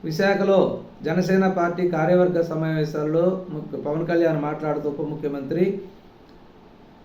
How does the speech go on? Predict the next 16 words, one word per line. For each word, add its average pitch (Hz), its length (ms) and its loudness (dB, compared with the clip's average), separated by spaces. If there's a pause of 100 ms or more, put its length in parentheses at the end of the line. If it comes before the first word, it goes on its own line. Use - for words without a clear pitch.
(580)
ఐక్యంగా 190 540 4
ఉండాలి, 170 380 4
కనీసం 175 420 0
పదిహేను 165 360 0
సంవత్సరాల 170 560 0
పాటు 165 240 0
మేము 156 180 -2
అధికారంలో 156 540 0
ఉండాలి, 147 640 0 (580)
ఒక 156 100 -2
రాష్ట్రం 185 360 2
అభివృద్ధి 175 400 2
చెందాలంటే 160 920 0 (360)
స్థిరమైన 185 500 2
ప్రభుత్వం 175 500 -2 (160)
ఉండాలి 156 560 2